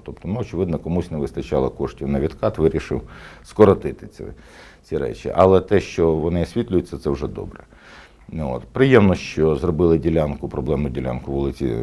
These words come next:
Смілянської від літака і до виїзду з міста.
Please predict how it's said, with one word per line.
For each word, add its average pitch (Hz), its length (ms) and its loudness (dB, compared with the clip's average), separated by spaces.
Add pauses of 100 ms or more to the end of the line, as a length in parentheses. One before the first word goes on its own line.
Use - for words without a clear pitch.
(160)
Смілянської 120 800 2 (300)
від 87 360 -2
літака 87 680 2
і 71 100 -4
до 71 240 -2
виїзду 76 440 -2
з 73 60 -6
міста. 76 360 -4